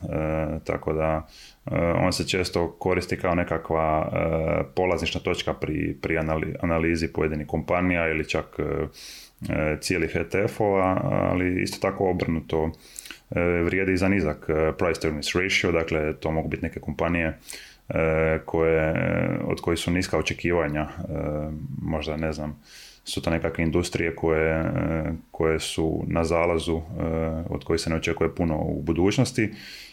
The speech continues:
ili isto tako može se jednostavno raditi da je kompanija trenutno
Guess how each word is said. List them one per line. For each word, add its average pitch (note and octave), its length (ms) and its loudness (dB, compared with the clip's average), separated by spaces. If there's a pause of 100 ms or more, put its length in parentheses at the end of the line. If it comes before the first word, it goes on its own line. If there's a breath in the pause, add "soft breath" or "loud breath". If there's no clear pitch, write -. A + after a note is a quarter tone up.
(200 loud breath)
ili A2+ 240 4
isto A2 160 0
tako G#2 300 2
može G2 240 4
se G2 120 2
jednostavno F#2 760 4
raditi F#2 240 4
da F2 80 4
je E2 140 2
kompanija F2 480 2
trenutno E2 760 0